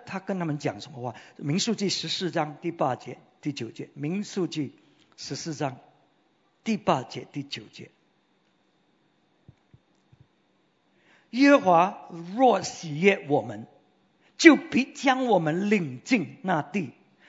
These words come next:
把地赐给我们。那地原是流，流奶与蜜之地，但你们不可背叛耶和华，也不要怕那地的居民，因为他们是我们的食物，并且因比他们的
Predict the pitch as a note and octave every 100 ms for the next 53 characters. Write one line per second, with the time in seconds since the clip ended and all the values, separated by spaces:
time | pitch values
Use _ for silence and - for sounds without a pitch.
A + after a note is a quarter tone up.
0 | _ - D3+ C#3+ - C#4 E3+ - - -
1 | D4 F#3 C#3+ D3 D#3 G#2 G#2 - _ _
2 | _ _ - E4 D4+ D4 A3+ F#3 G3+ A#3+
3 | C4 G#3 F3 E3+ A3+ D3+ D#3+ A3 C#4 G#3
4 | B2+ C3+ - F#3+ C3+ E3 A3+ - G#3 A3+
5 | F#3+ - _ - - - C4+ C4+ G#3+ G#3+
6 | A3+ C#4 C#4+ - D#3+ C#3+ - E4 B3+ G#3
7 | F#3+ G3+ E3 E3+ F3 E3+ - A#3 - _
8 | _ - - G3 F#3+ C4+ A#3+ A3+ - B3+
9 | G3+ G#3+ G3 A#3 F3+ E3+ F#3 A#3 G3+ D3
10 | D#3 - - D#4+ D#4+ C#4+ B3 - C4+ B3+
11 | F#3+ - C4 G#3 F3+ D3 C3+ F#3+ F3+ -
12 | - B3+ B3+ C4 - - - - C#4 A3
13 | F3 F3 C4 C#4+ E4 E4 E3 G3 G#3 F#3+